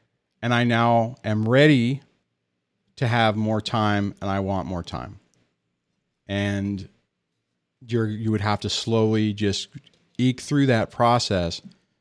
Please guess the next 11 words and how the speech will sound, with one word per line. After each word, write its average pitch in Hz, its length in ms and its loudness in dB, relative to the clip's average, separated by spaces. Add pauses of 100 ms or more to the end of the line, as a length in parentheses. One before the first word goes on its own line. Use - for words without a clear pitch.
(200)
to, 95 480 -2
uh, 80 240 -4
to - 180 -10
make, 92 400 -4 (720)
to - 100 -12
make 95 220 -4
those, 82 360 -6
uh, 71 220 -6 (180)
make 82 220 -12
those 71 180 -10 (140)
changes, 147 640 -8